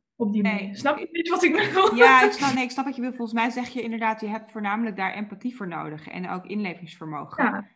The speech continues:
Speaker 2: En dat
Speaker 1: Ja.
Speaker 2: betekent niet dat je per se helemaal hetzelfde mee hoeft te hebben gemaakt.
Speaker 1: Ja, dus
Speaker 2: Ehm,
Speaker 1: eigenlijk,
Speaker 2: om
Speaker 1: ook
Speaker 2: iets
Speaker 1: al
Speaker 2: te
Speaker 1: heb ik het
Speaker 2: kunnen
Speaker 1: dan
Speaker 2: helpen.
Speaker 1: wel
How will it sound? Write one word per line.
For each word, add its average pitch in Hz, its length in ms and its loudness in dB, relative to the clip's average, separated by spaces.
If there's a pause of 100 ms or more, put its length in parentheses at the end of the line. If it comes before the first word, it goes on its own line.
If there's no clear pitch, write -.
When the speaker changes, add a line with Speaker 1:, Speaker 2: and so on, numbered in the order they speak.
Speaker 2:
En - 100 -10
dat 294 140 -6
Speaker 1:
Ja. 247 140 2
Speaker 2:
betekent 196 320 -2
niet 208 160 -8
dat 202 120 -12
je 185 100 -12
per 196 320 -8
se 214 120 -10
helemaal 190 460 -10
hetzelfde 180 600 -10
mee 165 360 -12
hoeft 160 200 -20 (220)
te 160 120 -20
hebben 160 560 -16
gemaakt. 165 760 -10 (800)
Speaker 1:
Ja, 220 280 4
dus 226 140 2
Speaker 2:
Ehm, 175 120 -10
Speaker 1:
eigenlijk, 262 380 -2
Speaker 2:
om 196 80 -4
Speaker 1:
ook 277 80 4
Speaker 2:
iets 277 80 -2
Speaker 1:
al 262 60 2
Speaker 2:
te 233 60 2
Speaker 1:
heb 247 120 2
ik 240 100 4
het 233 100 0
Speaker 2:
kunnen 214 200 2
Speaker 1:
dan 233 80 6
Speaker 2:
helpen. 302 160 6
Speaker 1:
wel 214 120 4